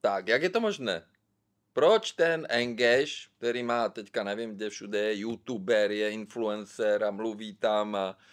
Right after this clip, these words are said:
dohaduje se s paní ministryní vlastně, že kdo je šéf, tak měl by se soustředit přece na ten nábor nových vojáků, ne?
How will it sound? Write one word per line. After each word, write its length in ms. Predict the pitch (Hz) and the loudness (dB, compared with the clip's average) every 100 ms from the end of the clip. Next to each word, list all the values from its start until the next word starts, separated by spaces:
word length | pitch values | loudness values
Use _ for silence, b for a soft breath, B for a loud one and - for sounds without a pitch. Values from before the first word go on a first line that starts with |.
| b b _ | b b _
dohaduje 520 | 107 113 117 113 113 | 0 2 2 2 2
se 200 | 110 113 | 0 -4
s 60 | - | -4
paní 440 | - 110 113 110 | -2 -2 -2 -4
ministryní 760 | 107 110 113 - 110 110 113 110 | -4 -4 -6 -6 -8 -8 -8 -4
vlastně, 400 | 104 104 113 104 | -2 -4 -6 -8
že 120 | 107 | -8
kdo 160 | 104 110 | -4 -2
je 120 | 98 | -2
šéf, 440 | - 113 123 131 - B B B B _ | 2 4 4 2 -6 B B B B _
tak 160 | 123 107 | -6 -4
měl 260 | 117 135 | -2 -2
by 100 | 151 | -4
se 140 | 156 165 | -6 -4
soustředit 460 | - 160 - 165 | -2 -4 -4 -8
přece 340 | 165 180 - 170 | -6 -8 -6 -6
na 100 | 165 | -6
ten 180 | 196 180 | -6 -6
nábor 380 | 180 175 165 | -6 -4 -4
nových 280 | 151 139 139 | -4 -8 -8
vojáků, 500 | 135 127 117 - 82 | -4 -4 -4 -8 -10
ne? 200 | 101 165 | -8 -8